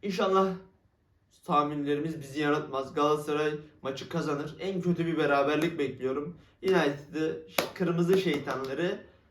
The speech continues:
cehenneme yollayacağız. Galatasaray cehennemi başka zaten. Şampiyonlar Ligi'nde hele bambaşka. Bu maçtan beklentim bu şekilde. İnşallah Türk temsilcimiz Galatasaray bugün United'a sahayı dar eder ve, e,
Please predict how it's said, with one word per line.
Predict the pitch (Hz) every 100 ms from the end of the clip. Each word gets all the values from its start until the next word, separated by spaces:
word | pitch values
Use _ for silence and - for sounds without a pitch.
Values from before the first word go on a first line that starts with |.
| _ _ _ -
cehenneme | 196 165 147 156 160
yollayacağız. | 151 135 127 120
Galatasaray | 123 156 139 131 143 143
cehennemi | 147 135 127 127 139 160 156 - 165
başka | 160 160 156 147
zaten. | 127 110 120
Şampiyonlar | 120 135 131 127 123 117
Ligi'nde | 117 113 120
hele | 143
bambaşka. | 143 139 113 113 - 151 151 -
Bu |
maçtan | 175 185 180 185 170
beklentim | 170 170 180 175 190 180 -
bu | 170
şekilde. | 190 175 147 135 139 151 160 - -
İnşallah | 180 175 170 156 160 175 175 - -
Türk | 190 190 -
temsilcimiz | 156 - 139 135 156 165 -
Galatasaray | 143 147 151 170 156 147 160 - - - -
bugün | 170 175 170 170
United'a | 160 180 180 170 156
sahayı | 143 - 151 165 160
dar | 170 170
eder | 139 151 - - - - - - -
ve, | 170 175
e, | 180